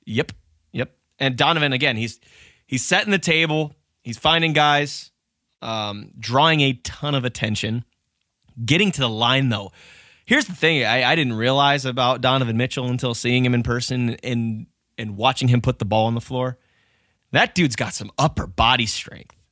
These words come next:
I did not know that he was that, you know, bulky, uh, in, uh, you know, his shoulders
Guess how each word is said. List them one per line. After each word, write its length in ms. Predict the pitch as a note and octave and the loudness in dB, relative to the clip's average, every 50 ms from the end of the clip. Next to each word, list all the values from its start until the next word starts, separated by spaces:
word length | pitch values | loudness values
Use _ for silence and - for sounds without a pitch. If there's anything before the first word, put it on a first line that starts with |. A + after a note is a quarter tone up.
| _ _ _ - | _ _ _ -2
I 220 | G#2+ C3+ F#3 F#3+ | 0 2 2 2
did 160 | D3+ B2 A2+ | 2 0 0
not 340 | A#2 B2+ C3+ C#3 C3 A#2 G#2 | 0 2 2 2 0 0 -2
know 360 | A#2+ B2 B2 B2 A#2+ A#2 A#2 | -2 0 0 2 0 0 -2
that 200 | A2 G#2+ F#2+ - - | -2 -4 -6 -8 -12
he 260 | - - - B2+ B2+ B2 | -16 -8 -4 -2 -2 0
was 240 | A#2+ A#2 A2+ G2 | 0 -2 -4 -4
that, 380 | F#2 A2 G#2 G2+ G#2 G2+ - - _ _ _ _ _ _ _ _ _ _ | -4 -2 -2 0 0 -2 -4 -6 _ _ _ _ _ _ _ _ _ _
you 180 | - A#2+ A#2+ A2+ | -8 -6 -4 -4
know, 320 | G#2 D2+ C#2 D2+ - B2 - _ _ _ _ _ _ _ _ _ _ _ _ _ _ _ _ _ _ _ | -4 -6 -6 -8 -8 -10 -14 _ _ _ _ _ _ _ _ _ _ _ _ _ _ _ _ _ _ _
bulky, 840 | G2+ G#2+ G#2 - B2+ D3 D#3+ D#3 - - A#2 G2+ G#2 G#2 G2 - _ _ _ _ _ _ _ _ _ _ _ _ | -12 -8 -2 2 2 2 2 0 -4 -6 -6 -4 -4 -6 -8 -10 _ _ _ _ _ _ _ _ _ _ _ _
uh, 240 | A#2+ A#2+ A2+ G#2+ G2+ E2 | -4 -2 -2 -2 -2 -2
in, 140 | A2 A#2 A2+ | -2 -2 0
uh, 140 | G2+ A#2 G2+ | -2 -2 -2
you 240 | F2 A2 A2+ A2+ | -4 -6 -6 -6
know, 120 | G#2+ G#2 A2+ | -6 -4 -4
his 120 | A#2 A2+ | -4 -4
shoulders 840 | - - - D3 D#3 D#3+ C#3+ A#2+ G#2+ F2 D2+ C2+ - - - - | -4 -2 0 2 2 2 2 0 0 -4 -6 -8 -10 -12 -12 -14